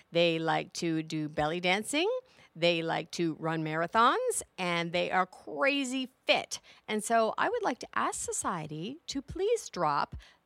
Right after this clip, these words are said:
the words "because of your age." Number two, I was recently at a senior center, and I saw a poster that was advertised to the fifty plus generation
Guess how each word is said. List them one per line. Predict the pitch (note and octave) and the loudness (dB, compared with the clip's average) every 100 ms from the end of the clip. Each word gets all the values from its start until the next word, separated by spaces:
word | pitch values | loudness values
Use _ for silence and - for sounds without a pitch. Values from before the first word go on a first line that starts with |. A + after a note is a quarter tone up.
| - | -8
the | B3 B3+ - | -6 -6 -4
words | F3 D#3+ D#3+ D#3+ - G3 | -2 0 0 -4 -12 -10
"because | G#3+ - D#3+ E3+ - | -10 -6 -4 -4 -4
of | D#3+ D#3 | -4 -4
your | E3 D#3 D#3+ - | -6 -4 -4 -2
age." | F#3 F#3 C3+ G#2+ - - - _ _ | -2 -2 -4 -10 -12 -16 -20 _ _
Number | - C5 C5+ B4+ - | -4 0 2 0 0
two, | - F4+ C#4 C3 - _ _ - _ | 0 0 0 -4 -14 _ _ -20 _
I | A#4+ D5+ | 2 4
was | - | 4
recently | C#4+ D#4 F4+ D4+ - | 0 0 -2 -4 2
at | G3 G#3 | 4 4
a | D4+ | 2
senior | - B3+ A3+ G3 | -2 -2 -2 -4
center, | - D#3 - D#3 E3 - | -4 -4 -4 -2 -2 -2
and | A3+ | -2
I | B3+ | -2
saw | C#4 F#4 - | -2 -2 -2
a | - | -4
poster | - A4+ A4 - A3+ F3+ G#3 - - - | -2 -2 -2 -2 -2 0 0 -4 -16 -2
that | G#3+ | 0
was | A#3 A3 | 0 -2
advertised | A3 G#3+ C#4 - G#3+ G3 G3 - | -2 0 -2 -4 0 0 -2 -6
to | G#3+ | -6
the | E3+ | -8
fifty | - - G#4+ - G#4 | -6 -6 -6 -2 -2
plus | G4+ - C#4+ C4+ - | -2 -2 0 0 -2
generation | - A#3 A#3+ G#3 G3 - D#3+ D3 A3+ | -2 -2 0 -2 -2 -2 -4 -2 -6